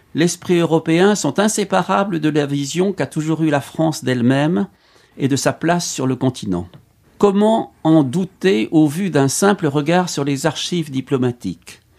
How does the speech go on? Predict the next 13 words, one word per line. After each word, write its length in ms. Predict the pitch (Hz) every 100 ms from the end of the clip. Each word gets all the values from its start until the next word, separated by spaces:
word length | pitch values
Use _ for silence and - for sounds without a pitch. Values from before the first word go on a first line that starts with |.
| -
Sully, 800 | - 226 220 185 147 113 - _
ministre 540 | 127 180 180 170 -
d'Henri 340 | 131 151 139 127
quatre, 540 | - 175 233 - - _ _ _ _
qui 100 | 151
sut 240 | - 185
apporter 400 | 175 175 - 180
à 60 | 160
la 100 | 147
France 400 | - 165 151 -
la 100 | 117
paix 200 | - 127
religieuse, 760 | 117 120 123 151 180 202 214